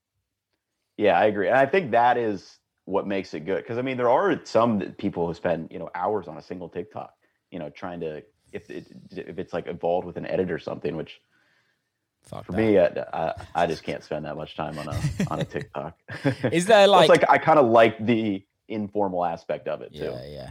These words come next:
Speaker 2: No, definitely, man. Definitely. Right, dude. Um, thank you so much for coming on. Uh,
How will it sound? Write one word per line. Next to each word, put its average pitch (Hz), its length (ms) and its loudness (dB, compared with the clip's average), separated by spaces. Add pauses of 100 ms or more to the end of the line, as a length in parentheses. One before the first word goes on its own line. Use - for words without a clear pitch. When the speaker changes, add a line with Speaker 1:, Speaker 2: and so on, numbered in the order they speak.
Speaker 2:
No, 85 160 -10
definitely, 76 380 -12
man. 71 220 -14 (140)
Definitely. 90 420 -8 (360)
Right, 117 240 0
dude. 104 280 -2 (160)
Um, 113 360 -2
thank 131 280 0
you 127 60 -4
so 127 240 2
much 123 200 0
for - 60 -12
coming 117 280 0
on. 104 380 -2 (240)
Uh, 95 420 -4